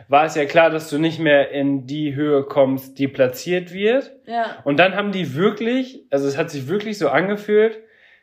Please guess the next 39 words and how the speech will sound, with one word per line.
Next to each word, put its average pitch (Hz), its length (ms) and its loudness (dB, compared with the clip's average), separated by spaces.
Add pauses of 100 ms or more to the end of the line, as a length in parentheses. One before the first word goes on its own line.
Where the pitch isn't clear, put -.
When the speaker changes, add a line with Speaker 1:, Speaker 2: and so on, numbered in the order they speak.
(280)
Speaker 1:
auch 147 200 2
so 160 200 0
wie 160 80 2
die 139 180 0
argumentiert 131 840 0
haben, 196 360 2
weil 120 100 2
das 120 160 -6
ganz 135 240 0
komisch 170 400 -4
war, 208 400 0
als 131 140 -8
ob 139 100 0
die 147 160 -4
vielleicht 139 300 2
die 120 120 -2
halbe 135 300 4
Prüfung 147 380 -6
auch 123 120 -2
gar 117 140 -4
nicht 117 220 -12
geguckt - 440 -10
haben 202 380 0
irgendwie. 214 560 -2 (500)
Als 139 120 2
ob 160 100 2
die 170 100 -4
so 190 140 2
nach 196 180 2
der 190 120 0
Schrittpau-, 220 680 2
also 180 240 4
na-, 180 160 0
als 208 160 4
ob 247 140 2
die 262 80 2
nach 247 180 4
der 196 140 4
Schritttour 233 960 0